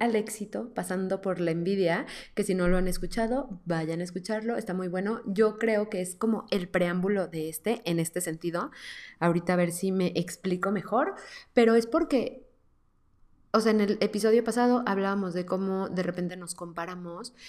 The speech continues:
y sentimos envidia sobre algo, ¿no? Y entonces de ahí, según yo, cuando pasa eso, viene esta reacción, que es un falso halago, que es como a alguien le dio celitos algo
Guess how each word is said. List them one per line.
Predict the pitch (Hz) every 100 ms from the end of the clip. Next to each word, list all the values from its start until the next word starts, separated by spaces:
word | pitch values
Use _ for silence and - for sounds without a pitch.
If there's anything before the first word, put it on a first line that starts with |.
| - -
y | - 208 196
sentimos | 180 175 175 175 175
envidia | 165 170 180 170 151 -
sobre | - 160 160
algo, | 156 147 139
¿no? | 160 -
Y | 190 180
entonces | 180 190 185 214
de | 208
ahí, | 190 175 - - -
según | - 170 165 254 370
yo, | 233 226 190 - - - - _ _ _ _ _
cuando | - 202 190 190 185
pasa | 190 185 208
eso, | 214 202 190 196
viene | 185 185 180
esta | 170 175 175
reacción, | 185 185 381 294
que |
es | 180
un | 196 196 - - _ _ -
falso | 175 160 156 175
halago, | 170 208 170 -
que | - 170
es | 165
como | 196 233 180 - - - - - -
a | 180
alguien | 180 190 214 226
le | 190
dio | 175 170
celitos | 165 196 220 226 214 220
algo | 254 226 185 196